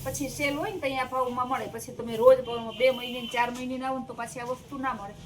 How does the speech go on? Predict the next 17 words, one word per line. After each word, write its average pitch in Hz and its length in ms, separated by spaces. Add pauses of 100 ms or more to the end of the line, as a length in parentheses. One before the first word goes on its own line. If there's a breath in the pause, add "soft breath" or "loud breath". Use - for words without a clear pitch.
(260 loud breath)
તમે 247 260
ઘણા 262 260
બેન 254 200
એમ 262 120
કે - 100 (120)
ઓલું 311 300
જોયું 320 180
તો 311 60
આપણે 269 200
જોઈએ 269 300
ને - 80
ફોટો 311 240
તો 277 120
ત્રણ 311 260
મહિના 277 320
પહેલાનો 254 420
હોય. 208 240